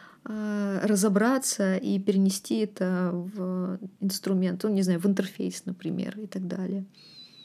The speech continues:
То есть там всё гораздо сложнее. Там уже от дизайна очень, очень мало, то есть очень косвенно. Вот такой чувак получает пятьсот тысяч. Кстати, по-моему, ты была на выступлении одного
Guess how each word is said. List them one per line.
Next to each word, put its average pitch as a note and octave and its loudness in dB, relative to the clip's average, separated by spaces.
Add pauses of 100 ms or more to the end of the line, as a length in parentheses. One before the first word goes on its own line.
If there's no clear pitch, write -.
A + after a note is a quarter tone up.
(720)
То F#3 -6
есть F3+ -10
там G3+ -10
всё - -10
гораздо F#3+ -4
сложнее. G3 -10
Там F3 -6
уже F#3 -6
от F3+ -2
дизайна G3 0
очень, F#3 -6
очень F#3+ -4
мало, F3 -6
то - -14
есть - -12
очень F#3+ -12
косвенно. - -12 (1000)
Вот F3+ -6
такой G#3 -4
чувак G3+ -8
получает F#3+ -8
пятьсот - -10
тысяч. G3 -6
Кстати, B3 0 (340)
по-моему, B3 4
ты A3+ 0
была G#3+ 0
на G3+ 0
выступлении G3 -2
одного F#3+ -4